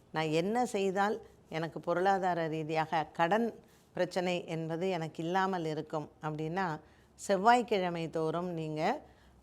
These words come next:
நரசிம்மருக்கு வந்து ருண விமோச்சன ஸ்லோகம் வந்து சொல்லலாம். So, எனக்கு ஸ்லோகம் சொல்ல தெரியாது அப்படிங்கிறவங்க செவ்வாய்க்கிழமையில் நரசிம்மர் ஆலயத்திற்கு போயிட்டு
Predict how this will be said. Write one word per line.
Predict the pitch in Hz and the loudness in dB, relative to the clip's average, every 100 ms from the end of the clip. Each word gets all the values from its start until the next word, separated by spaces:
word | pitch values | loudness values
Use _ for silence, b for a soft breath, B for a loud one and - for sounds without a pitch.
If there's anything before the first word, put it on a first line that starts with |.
| - | -4
நரசிம்மருக்கு | 165 185 208 254 226 190 - 165 | 0 0 0 0 0 0 -2 -2
வந்து | 151 160 185 156 - | -2 0 0 0 -2
ருண | 180 170 208 240 226 | -2 0 2 2 0
விமோச்சன | 196 175 170 160 165 160 | -2 -2 -4 -4 -4 -4
ஸ்லோகம் | 151 - 156 170 160 | -6 -4 -4 -4 -6
வந்து | 156 143 147 | -8 -8 -8
சொல்லலாம். | - 147 143 143 - b b b | -8 -6 -4 -4 -6 b b b
So, | - | -6
எனக்கு | 156 156 - | -4 -2 -2
ஸ்லோகம் | 185 196 208 185 - | 2 2 2 -4 -6
சொல்ல | - 190 240 | -2 0 2
தெரியாது | 226 208 170 165 156 156 | 2 0 0 0 0 -4
அப்படிங்கிறவங்க | 147 151 151 147 143 175 320 B B B - | -4 -6 -4 -4 -2 -2 -2 B B B 0
செவ்வாய்க்கிழமையில் | 180 214 240 208 185 165 160 165 190 - | 4 4 4 0 -2 -2 -4 -4 -4 -2
நரசிம்மர் | 170 160 175 214 208 170 | -2 -2 -2 -4 -2 -2
ஆலயத்திற்கு | 156 156 160 147 151 139 147 | -2 -2 -4 -6 -8 -8 -6
போயிட்டு | 147 143 143 247 | -4 -4 -2 -2